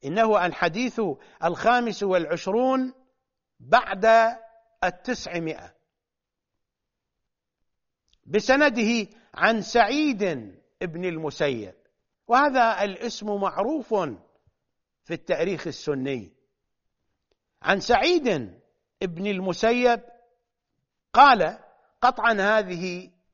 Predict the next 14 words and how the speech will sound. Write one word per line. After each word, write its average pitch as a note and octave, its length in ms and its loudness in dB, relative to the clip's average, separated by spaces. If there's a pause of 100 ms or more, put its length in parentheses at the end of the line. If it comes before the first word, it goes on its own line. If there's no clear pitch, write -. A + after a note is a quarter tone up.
(140)
المعلومات F3 720 -4
الغيبية E3+ 800 -4 (580)
تنقل G3+ 420 -2
عن F3 240 -4
الصحابة A3+ 880 -4 (540)
وتنقل G#3 720 -2 (800)
عن B3 500 0 (1000)
رسول B3 420 0
الله، D#3+ 260 -2 (220)
الصحابة G#3 680 -2
ينقلونها F#3 1120 -4
عن G#3 160 0
رسول A#3+ 420 -4
الله E3+ 360 -2